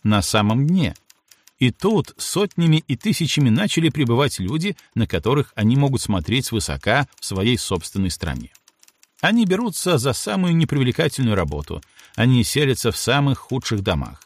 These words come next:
они даже имеют иной цвет кожи, так что никто, поистине никто не может принять англичанина из низов за одного из них. Все они без различия встречают отношения, традиционно предназначенные для изгоев общества.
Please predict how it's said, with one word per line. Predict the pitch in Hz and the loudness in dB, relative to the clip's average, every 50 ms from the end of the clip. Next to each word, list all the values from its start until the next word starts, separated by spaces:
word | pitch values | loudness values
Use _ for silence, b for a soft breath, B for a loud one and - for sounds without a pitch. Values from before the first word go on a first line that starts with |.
| b b b b b b b | b b b b b b b
они | - 180 196 220 | 0 2 4 4
даже | 208 196 196 170 139 165 175 | 4 2 2 2 0 -2 0
имеют | 156 135 135 160 170 175 156 - - | 2 2 2 2 2 0 -2 -2 0
иной | 151 143 156 170 147 | 2 2 2 2 0
цвет | - - 143 147 151 - | -2 -2 -2 -2 -2 -2
кожи, | - _ - 170 160 127 90 82 90 85 | -6 _ -4 0 0 0 0 0 -4 -4
так | 78 - - 175 143 | -4 -2 -4 -4 -4
что | - - - 147 147 | -6 -2 0 0 2
никто, | 135 131 127 127 - - - - - 165 175 160 120 | 4 4 4 2 0 -2 -6 -6 -4 0 2 2 2
поистине | 82 - 98 127 151 - - - - 143 139 139 127 - | 2 0 -4 -2 -4 -6 -6 -4 -2 2 2 2 0 0
никто | - 143 131 123 - - _ - 117 156 196 | 0 0 0 0 -2 -4 _ -2 -2 -2 0
не | 196 185 180 | -2 0 0
может | 170 170 175 151 135 147 - | 0 2 2 2 2 2 0
принять | - 127 113 117 139 135 - - | 0 0 2 2 2 0 0 -2
англичанина | 135 117 101 98 92 82 - - 143 135 123 113 117 | -2 -2 0 0 -2 -4 -2 0 0 2 2 2 0
из | 127 - 107 87 | 0 -2 -4 -2
низов | 87 90 85 82 120 190 196 - - b b b b b b | 0 -2 -2 -2 -2 -2 -2 -4 -6 b b b b b b
за | 107 92 110 117 | -2 2 2 2
одного | 98 90 98 95 90 95 95 - | 2 2 0 0 0 -2 -4 -4
из | - 85 71 | -6 -8 -8
них. | 60 60 - - _ _ _ _ _ _ _ _ _ _ _ - _ _ _ _ _ _ _ | -8 -10 -14 -16 _ _ _ _ _ _ _ _ _ _ _ -20 _ _ _ _ _ _ _
Все | - - - - 185 247 | -10 -8 -4 -2 -2 -2
они | - - 165 170 180 190 196 | 0 0 0 2 4 2 2
без | 185 165 156 123 | 4 4 2 4
различия | 127 139 117 92 104 107 107 151 - - 147 | 4 2 2 2 0 -4 -6 -4 -2 -2 -2
встречают | - - 127 117 - - - 170 180 175 156 - | -2 -2 -4 -4 -4 -2 -2 -2 0 -2 -2 -2
отношения, | - 120 - - 98 87 - - - - 160 147 143 139 - B B B B | -4 -4 -2 -2 -4 -4 -4 -4 -2 0 2 2 2 2 0 B B B B
традиционно | _ - 139 135 131 120 107 - - 143 170 190 175 165 147 | _ 2 2 4 2 2 0 0 -2 -2 0 0 2 0 0
предназначенные | - - 123 101 98 92 87 87 135 160 135 - - 139 127 117 | 0 -2 -2 0 0 0 0 0 -2 -2 -2 -2 0 2 2 2
для | 104 101 117 117 | 2 0 0 0
изгоев | 98 82 80 90 110 110 104 87 - - | 0 -2 -2 0 0 0 0 0 -2 -6
общества. | - 85 - - 73 - - - - | -8 -8 -8 -8 -10 -12 -12 -14 -20